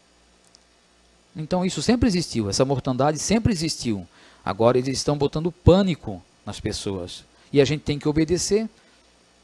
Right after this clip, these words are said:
Infelizmente é isso ainda, né? A gente não pode enfrentá-los, porque seremos punidos. Então,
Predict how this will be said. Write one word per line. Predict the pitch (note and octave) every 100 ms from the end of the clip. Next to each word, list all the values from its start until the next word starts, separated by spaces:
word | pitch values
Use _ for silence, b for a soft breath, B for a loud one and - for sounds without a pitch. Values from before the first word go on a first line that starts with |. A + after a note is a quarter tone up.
| _ _ _ _ _
Infelizmente | - F3 E3 D3 C#3+ D3+ E3+
é |
isso | E3+ G#3+ -
ainda, | C3+ A2+
né? | G2 C3 G3+ _ _ _ -
A | G#2
gente | A#2+ B2
não | C3+
pode | C3+ C#3 D3
enfrentá-los, | D#3+ F3+ F3+ G3+ G3+ B2 - - _ -
porque | A2 A#2+
seremos | G2+ A2+ B2 A#2+
punidos. | - D#3+ F#3+ E3+ A2+ - - b b b b b b b
Então, | G#2+ - B2 C3